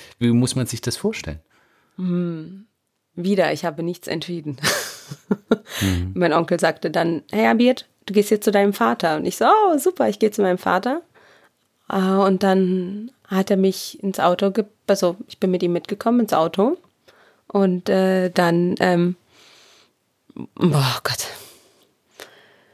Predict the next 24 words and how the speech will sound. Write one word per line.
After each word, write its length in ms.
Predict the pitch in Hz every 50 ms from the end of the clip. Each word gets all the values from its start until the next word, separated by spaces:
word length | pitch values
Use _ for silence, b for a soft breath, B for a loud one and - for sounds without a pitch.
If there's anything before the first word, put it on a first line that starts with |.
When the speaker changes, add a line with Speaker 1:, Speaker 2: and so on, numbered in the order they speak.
| B B B B B _ -
Speaker 2:
Ähm, 180 | 180 175 165
es 120 | 160 - -
war 120 | 170 156
nachts 320 | 156 151 175 - - -
und 60 | 247 208
sind 160 | 185 170 175
wir 80 | 175
irgendwie 240 | 170 170 165 160 160
im 160 | 156 156 151
Waldrand 540 | 165 151 151 156 151 - - 190 196 196 -
gefahren 520 | - 226 - - 240 233 233 226 214 196 -
und 200 | - 165 - 170
dann 500 | 165 160 165 165 160 170 165 170 175 - _ _ _ _ B B B B B B B B
hat 140 | B B -
er 60 | 208
gesagt, 340 | 190 208 190 202 202 196 -
"Okay, 200 | 202 - - 190
dieser 240 | 160 196 196 208 208
Mann 200 | 202 202 208 208
bringt 220 | 208 226 208 202
dich 120 | - 202 -
zu 100 | - 208
deinem 200 | 202 196 202 196
Papa." 340 | 196 202 - 151 147 143